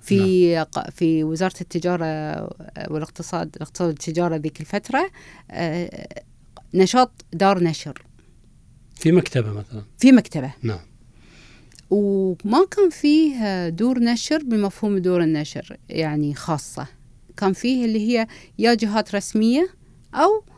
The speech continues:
Speaker 1: مكتبات موزعين. فألفين وخمستاش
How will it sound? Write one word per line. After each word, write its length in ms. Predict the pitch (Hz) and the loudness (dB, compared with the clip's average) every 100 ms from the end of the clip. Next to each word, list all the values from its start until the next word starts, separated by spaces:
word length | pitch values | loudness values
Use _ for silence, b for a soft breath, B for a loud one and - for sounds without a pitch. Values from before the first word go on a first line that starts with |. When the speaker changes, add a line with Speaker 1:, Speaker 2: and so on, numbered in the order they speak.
| b - | b -2
Speaker 1:
مكتبات 560 | 294 - 196 151 - - - - - - - | -2 0 -2 -4 -10 -20 -20 -20 -20 -20 -6
موزعين. 580 | 180 175 151 147 139 151 - - _ b b b b b b b b b | 2 2 2 -4 -8 -12 -14 -20 _ b b b b b b b b b
فألفين 920 | - - 233 233 226 226 220 - 220 330 | -12 -2 0 0 0 -2 -2 -2 4 4
وخمستاش 1040 | 359 262 220 - 330 370 - - - - | 4 2 0 -6 -4 -4 -6 -10 -10 -12